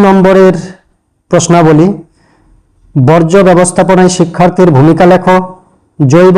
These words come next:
ভঙ্গুর ও জৈব অভঙ্গুর বর্জ্যের পার্থক্য লেখো। পরিবেশের উপর বর্জ্যের প্রভাব আলোচনা করো।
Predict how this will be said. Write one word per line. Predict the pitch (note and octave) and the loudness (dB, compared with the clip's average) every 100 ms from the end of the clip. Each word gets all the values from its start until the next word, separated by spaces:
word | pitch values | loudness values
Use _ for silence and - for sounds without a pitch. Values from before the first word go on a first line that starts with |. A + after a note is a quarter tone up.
| F#3 | 0
ভঙ্গুর | D3 F3 F3+ F#3+ F#3+ | 0 0 2 2 2
ও | E3+ | 2
জৈব | E3 E3+ F3+ E3+ | 2 2 2 2
অভঙ্গুর | D#3+ F3 F#3 F3+ | 2 2 2 0
বর্জ্যের | E3+ F3 D3+ F3+ | 0 0 0 0
পার্থক্য | F3 D3+ - F3 F3 | 0 -2 -2 -4 0
লেখো। | F#3 F#3 F#3 F#3+ F#3+ _ _ _ _ _ - | 0 0 0 -2 -6 _ _ _ _ _ -4
পরিবেশের | E3+ F3+ G3 G3+ | 0 2 2 0
উপর | G3 G3+ G3+ | 0 0 0
বর্জ্যের | F3 F3 D#3+ F3+ | 0 0 0 0
প্রভাব | F3 E3 E3+ | 0 2 2
আলোচনা | D#3 D#3 E3+ F3 | 2 0 0 -2
করো। | F3+ F#3 | 0 0